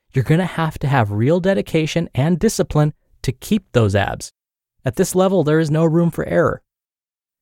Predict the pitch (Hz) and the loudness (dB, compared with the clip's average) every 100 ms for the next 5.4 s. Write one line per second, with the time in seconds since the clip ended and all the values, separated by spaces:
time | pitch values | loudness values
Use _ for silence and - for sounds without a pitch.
0 | _ - 156 226 - 156 233 143 117 123 | _ -4 -2 0 -2 0 0 0 0 2
1 | 123 117 110 131 247 139 120 - _ - | 2 2 0 0 2 0 -2 -8 _ -6
2 | 110 170 170 107 135 170 165 110 - _ | -2 0 0 -2 -2 -2 -2 -6 -14 _
3 | _ _ _ _ _ _ _ _ 147 - | _ _ _ _ _ _ _ _ -4 -2
4 | 220 269 285 - 156 160 151 - - 170 | -2 -2 -2 -2 -2 -2 -4 -8 -8 -6
5 | - - - 110 | -6 -8 -8 -10